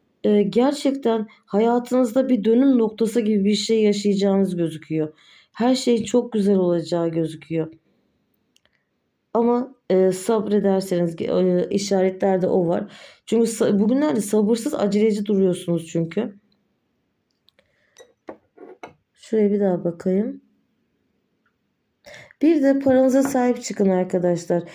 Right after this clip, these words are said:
E, çünkü sanki fazlasıyla böyle bugünlerde harcama yapabilirsiniz. O harcamalarınızı biraz dengeli yaparsanız ileride sizlere o para,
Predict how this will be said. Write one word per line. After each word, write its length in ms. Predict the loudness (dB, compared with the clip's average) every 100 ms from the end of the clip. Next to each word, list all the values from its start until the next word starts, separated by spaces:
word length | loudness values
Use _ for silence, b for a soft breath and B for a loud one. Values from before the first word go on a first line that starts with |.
| B B _
E, 240 | 2 2
çünkü 480 | 2 0 0 0 -2 -4 B
sanki 640 | -8 -2 -2 0 0 0 -2 B _ _
fazlasıyla 840 | -2 0 0 0 0 0 2 2
böyle 300 | 4 4 2
bugünlerde 500 | 0 2 2 2 0
harcama 480 | 0 0 0 0 0
yapabilirsiniz. 840 | 0 0 0 0 0 -2 -2 -2 -6 B B
O 140 | 0 2
harcamalarınızı 880 | 2 0 0 0 0 0 0 -2 -4 B _
biraz 360 | 0 2 2 2
dengeli 380 | 2 2 2 2
yaparsanız 800 | 0 -2 -2 -2 -2 -2 -2 -6 B B -2
ileride 460 | 0 2 2 0
sizlere 360 | -2 -2 0 0
o 220 | 0 -2
para, 420 | 0 0 -2 -6